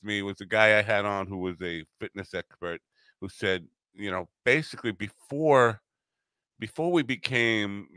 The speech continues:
the industrial, uh, world that we live in today, we were in shape. We didn't have to go to the gym. The life activities were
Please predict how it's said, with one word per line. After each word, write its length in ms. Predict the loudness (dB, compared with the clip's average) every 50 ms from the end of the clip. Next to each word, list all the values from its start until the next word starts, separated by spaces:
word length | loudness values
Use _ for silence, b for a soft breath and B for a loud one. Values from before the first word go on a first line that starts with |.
| -20 -20 -14 -10
the 160 | -6 -6 -6
industrial, 1000 | -4 -2 -2 -2 -2 -4 -6 -4 -2 0 0 -2 -2 -6 -10 -12 -14 -18 -14 -6 -4
uh, 460 | -2 -2 0 0 -2 -2 -2 -4 -8 -12 -16 -14 -8 -4 -4 -2 -4 -4 -8 -10 _
world 380 | -2 4 6 8 8 8 6
that 140 | 2 -2 -2
we 140 | -2 -4 -4
live 200 | -2 -2 -2 -2
in 120 | -4 -6
today, 460 | -6 -6 0 2 4 4 4 4 2 0 b b b b b b b _
we 200 | 2 4 6 6
were 200 | 8 8 8 6
in 160 | 6 2 2
shape. 400 | -2 -2 2 4 4 4 4 2 -2 -6
We 140 | -4 -4 -4
didn't 200 | -4 -4 -6 -4
have 220 | -2 -2 -2 -2
to 80 | -4 -2
go 140 | 0 2 2
to 80 | 2
the 140 | 0 -4 -6
gym. 640 | -4 -2 0 2 2 2 0 -4 -8 -12 -18 -20 -20 _ 4
The 180 | 4 4 4 4 -4 _
life 360 | -2 4 6 6 6 6 6 6
activities 800 | 6 4 4 _ 0 0 2 2 2 2 2 2 0 -2 -4
were 300 | 0 0 2 2 0 -2